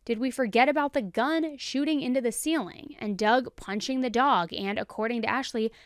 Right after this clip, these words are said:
knocked the dog out cold? Nothing was ever done that would make tension and heated fighting just go away. So again, what's the difference now? Is this truly a domestic abuse situation that was extremely toxic, even though there wasn't any physical harm to each other?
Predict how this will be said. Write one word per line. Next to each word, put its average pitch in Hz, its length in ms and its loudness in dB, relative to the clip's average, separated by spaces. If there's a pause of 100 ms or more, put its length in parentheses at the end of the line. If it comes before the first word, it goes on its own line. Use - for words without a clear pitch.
(120)
knocked 196 480 2
the 240 80 2
dog 220 280 4
out 226 240 -2
cold? 262 460 -2 (420)
Nothing 247 380 2
was 285 180 0
ever 247 240 0
done 226 480 0
that 214 140 -2
would 220 120 0
make 208 200 -4
tension 208 640 -4 (260)
and 202 400 -2
heated 233 440 -2
fighting 220 420 0
just 185 220 -8
go 220 200 0
away. 214 420 0
So 202 220 -2
again, 196 440 -2 (300)
what's 240 380 -2
the 349 120 -8
difference 254 540 -6
now? 190 600 -4 (560)
Is 240 240 4
this 262 180 -2
truly 269 400 0
a 220 100 4
domestic 214 480 -2
abuse 226 340 -2
situation 220 640 -2
that - 120 -4
was 202 120 -2
extremely 202 580 -8
toxic, 320 680 -2
even 208 340 -2
though 202 160 0
there 202 160 0
wasn't 180 340 -4
any 185 160 -6
physical 254 560 -4
harm 302 260 -2
to 320 160 -4
each 311 180 -4
other? 359 400 -2